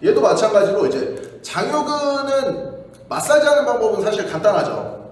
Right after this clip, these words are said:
배꼽이 있으면 에이에스아이에스랑 배꼽 사이 부분으로 손을 넣어주는데, 이제 보통은 복직근하고 복사근이 나눠지는 그 약간의 홈이 있죠. 그 홈으로 손을 넣어준다라고 생각을 하고요. 그다음 호흡 들이마시고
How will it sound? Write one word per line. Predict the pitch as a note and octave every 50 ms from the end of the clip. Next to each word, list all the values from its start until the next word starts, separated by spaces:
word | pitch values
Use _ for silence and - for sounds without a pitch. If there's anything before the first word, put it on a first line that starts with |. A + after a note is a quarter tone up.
| - - -
배꼽이 | D#3 D#3 D#3 - - G3 - -
있으면 | - - - - C3 B2 A#2+ - - -
에이에스아이에스랑 | B2 C#3+ F#3 A#3+ B3+ B3+ B3+ B3 A#3 G#3+ G3 G3 G3 G3 G3 F#3 F#3+ F#3+ F#3
배꼽 | D#3+ C#3+ C#3+ - A#3 A3 -
사이 | - - D4 D#4+ D#4 D4+ D4+ -
부분으로 | - - - A#3+ A3+ G3+ F3+ D#3+ D#3+ G3 - - - - - - - - - - -
손을 | - - C4 - C#4+ C#4+ E3+
넣어주는데, | E3 - - G#3 G#3 - - - C3 - - D3 - - -
이제 | - - -
보통은 | D#3 D#3+ - A3 A3 G#3+ G3+ E3+ D3+ - -
복직근하고 | - D3+ C#3 - - - C4+ - - - A#3+ A3+ - - - - - - - - - - - - - - -
복사근이 | - D3 D3 - B3 B3 - A#3 G#3 - C3+
나눠지는 | - - - D#3+ G#3+ B3 B3+ B3 - - - E3
그 | - C#3+ C#3 B2+ B2+ C3 - - - -
약간의 | - A3 G3 F3+ E3+
홈이 | - - G#3+ E3+
있죠. | - - - - - - - C#3
그 | D3
홈으로 | E3 A3 B3 B3+ B3+ B3 A3+ G3+
손을 | - G#3+ G#3+ G3+ E3
넣어준다라고 | C3+ B2+ D3 D#3+ D#3+ D#3+ - D3 C3+ B2 A#2+ - -
생각을 | - - - D3 - -
하고요. | C#3 - - - - - - - - - - - - -
그다음 | - A#2 A#3
호흡 | G#3 A3 A3+ A#3 F3
들이마시고 | E3 D#3+ D#3+ D3+ C#3+ - - D3+ F#3 G3 G3+ G3+ G3+ G3 G3+ G3+ - - - - - -